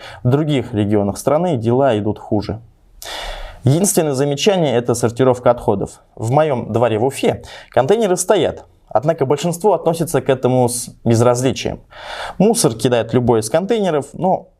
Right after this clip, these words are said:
это скорее говорит о культуре людей переработки мусора.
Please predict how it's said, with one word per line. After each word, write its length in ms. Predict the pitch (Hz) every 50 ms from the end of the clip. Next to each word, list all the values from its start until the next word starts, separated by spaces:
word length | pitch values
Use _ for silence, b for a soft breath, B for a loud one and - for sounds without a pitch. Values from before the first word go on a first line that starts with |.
| _ _ _
это 160 | - 160 160 151
скорее 400 | - - 151 143 151 151 139 127
говорит 320 | 117 117 123 127 120 117
о 160 | 117 110 104
культуре 440 | 104 - 120 110 113 123 123 117 113
людей 420 | 107 120 120 120 131 113 95 - - - - _ _ _ -
переработки 500 | 101 101 101 104 95 - - - - 139
мусора. 440 | 139 123 104 - - 95 - -